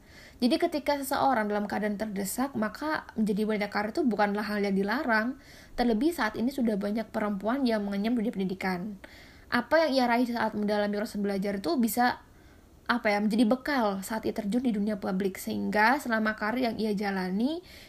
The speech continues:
tidak melanggar norma agama dan juga tidak menimbulkan kepermasalahan dalam sosialnya. Maka menjadi wanita karir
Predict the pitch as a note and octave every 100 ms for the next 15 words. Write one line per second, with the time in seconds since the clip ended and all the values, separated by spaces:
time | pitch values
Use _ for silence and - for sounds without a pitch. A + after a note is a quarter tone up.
0 | - C4+ A3+ - A3+ G#3 G3+ A#3 A3+ G#3+
1 | G3+ G3+ G3 G#3+ G#3 G3+ G3+ G3+ G#3+ B3
2 | A#3+ A#3 A3 G#3+ G3 G3+ A3 A#3+ - A3+
3 | G#3+ G#3+ G#3+ G#3 A3+ A3 G#3+ A3 G#3 G#3
4 | F#3 F#3 F#3 F#3 - - - - - A3
5 | G#3+ - D4+ F4 E4 C4 G#3+ G3 G3+ G3+
6 | D4+ F#4+ F4 F4 A#3 F#3 F3+ G3 A3 -